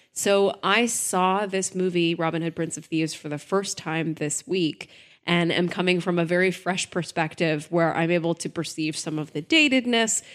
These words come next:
but I'm also able to accept how much,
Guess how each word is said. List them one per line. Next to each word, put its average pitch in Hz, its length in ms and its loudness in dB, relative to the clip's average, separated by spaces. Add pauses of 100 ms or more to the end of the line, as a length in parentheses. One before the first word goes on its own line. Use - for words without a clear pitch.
(180)
but 220 100 4
I'm 233 120 4
also 233 300 2
able 180 280 2
to 165 340 2
accept 160 560 -2
how 175 300 -4
much, 170 500 -2